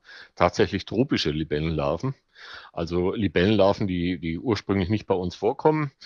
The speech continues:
Äh, ich hatte auch mal von einer Aquarianerin mehrere bekommen und hab die auch schlüpfen lassen und, äh,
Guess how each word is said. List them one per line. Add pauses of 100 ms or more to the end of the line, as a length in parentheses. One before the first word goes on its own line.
(360)
Äh,
ich
hatte
auch
mal
von
einer
Aquarianerin
mehrere
bekommen
und
hab
die
auch
schlüpfen
lassen (220)
und,
äh,